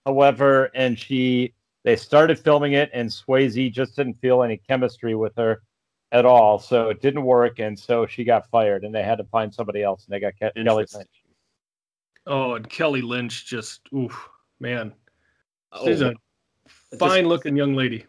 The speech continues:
Speaker 2: I don't even find her attractive. Like, her, her role there doesn't even, like, do what it's supposed to do for me. I don't even, not
Speaker 3: What's it,
Speaker 2: interested.
Speaker 3: what's it
Speaker 1: What's it
Speaker 3: supposed to do,
Speaker 1: supposed to
Speaker 3: Brad? Let's, let's dive
Speaker 2: Well, I'm
Speaker 3: into
Speaker 2: supposed
Speaker 3: this.
Speaker 2: to be attracted to her, <laughs> and I'm not.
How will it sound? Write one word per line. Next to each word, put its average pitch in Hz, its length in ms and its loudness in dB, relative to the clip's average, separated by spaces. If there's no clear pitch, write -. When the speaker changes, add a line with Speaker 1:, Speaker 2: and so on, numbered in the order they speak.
Speaker 2:
I 117 180 2
don't 117 260 0
even 107 180 -6
find 101 260 -2
her 95 180 -4
attractive. 92 600 -4
Like, 85 300 -10
her, 110 400 -2
her 135 160 0
role 131 320 6
there 110 200 4
doesn't 113 260 0
even, 104 200 -2
like, 95 360 -4
do 113 160 -4
what 104 120 0
it's - 100 -6
supposed 113 300 -2
to 120 60 -8
do 123 240 0
for - 180 -2
me. 95 200 0
I 107 100 2
don't 110 140 0
even, 104 380 -4
not 117 260 0
Speaker 3:
What's 196 180 4
it, 110 40 2
Speaker 2:
interested. 90 480 -6
Speaker 3:
what's 160 280 4
it 190 40 -2
Speaker 1:
What's 156 100 -8
it 151 100 -2
Speaker 3:
supposed 175 320 2
to 151 60 -8
do, 135 60 -10
Speaker 1:
supposed 170 220 2
to 120 60 -4
Speaker 3:
Brad? 131 220 -2
Let's, 165 260 -4
let's 185 220 -2
dive 175 240 4
Speaker 2:
Well, 170 60 6
I'm 180 60 6
Speaker 3:
into 175 100 0
Speaker 2:
supposed 185 300 4
Speaker 3:
this. - 80 -12
Speaker 2:
to 185 80 2
be 156 440 0
attracted 156 520 -2
to 147 200 -8
her, 110 320 -8
<laughs> - 340 -16
and 180 160 0
I'm 160 200 2
not. 226 260 -8